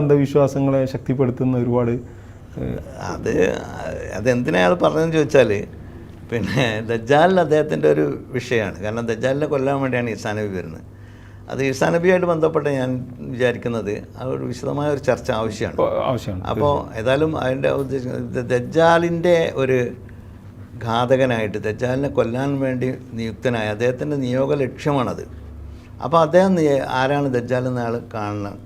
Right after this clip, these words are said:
Speaker 2: കണ്ടെത്തണം. അപ്പോൾ അദ്ദേഹം അതിനെ പറ്റി പറഞ്ഞത് ക്രിസ്ത്യാനികളാണ്, ക്രിസ്ത്യൻ പുരോഹിതന്മാരാണ് ദജ്ജാൽ എന്ന് പറയുന്നത്. അപ്പോൾ ആ ദജ്ജാലിനെ കൊല്ലേണ്ടവർ എന്ന് പറഞ്ഞാൽ അത് എവിടെ ചെല്ലേണ്ടത്, എവിടെ വെച്ചാ കൊല്ലേണ്ടത്, അത് സംവാദങ്ങളിൽ അവരെ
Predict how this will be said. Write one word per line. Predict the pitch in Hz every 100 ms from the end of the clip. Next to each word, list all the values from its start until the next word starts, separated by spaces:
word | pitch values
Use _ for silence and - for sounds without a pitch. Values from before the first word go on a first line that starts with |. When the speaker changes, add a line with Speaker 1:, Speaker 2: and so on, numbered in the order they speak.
| 107
Speaker 2:
കണ്ടെത്തണം. | 107 110 104 85 82 - - - - - - - -
അപ്പോൾ | - 135
അദ്ദേഹം | 113 156 170
അതിനെ | 165 160
പറ്റി | 151 147
പറഞ്ഞത് | 139 139 135
ക്രിസ്ത്യാനികളാണ്, | 120 - - 135 139 139 127 101 98
ക്രിസ്ത്യൻ | 101 - 135
പുരോഹിതന്മാരാണ് | 127 117 113 117 113 104 104 107 98
ദജ്ജാൽ | 87 95 95
എന്ന് | 92 87
പറയുന്നത്. | - - - - - - - - - - - 95
അപ്പോൾ | 127 147
ആ | 156
ദജ്ജാലിനെ | 131 147 156 160 143
കൊല്ലേണ്ടവർ | 127 131 139 139 143 139 123 127
എന്ന് | 123 120
പറഞ്ഞാൽ | 120 156 135 120
അത് | 135 135 110
എവിടെ | 117 127
ചെല്ലേണ്ടത്, | 117 117 113 107 110 - - - - - - - - - 113
എവിടെ | 117
വെച്ചാ | 135 143 131
കൊല്ലേണ്ടത്, | 120 120 117 110 110 107 - - - 120
അത് | 131 165 - - - -
സംവാദങ്ങളിൽ | 113 117 123 147 156 160 160 151 139 117
അവരെ | 113